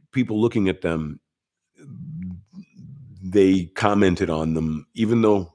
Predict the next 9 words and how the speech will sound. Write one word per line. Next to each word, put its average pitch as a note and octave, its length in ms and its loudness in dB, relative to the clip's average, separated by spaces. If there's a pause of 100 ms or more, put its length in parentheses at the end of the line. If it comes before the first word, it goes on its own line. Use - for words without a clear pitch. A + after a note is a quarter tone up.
(140)
there's C3 180 0
nothing B2+ 380 0
fancy A2 680 -4 (280)
about G#2+ 400 -4
them. E2 160 -2
It's E2 140 -8
just, - 260 -8 (1040)
they're A2+ 140 -10
so G#2+ 760 -2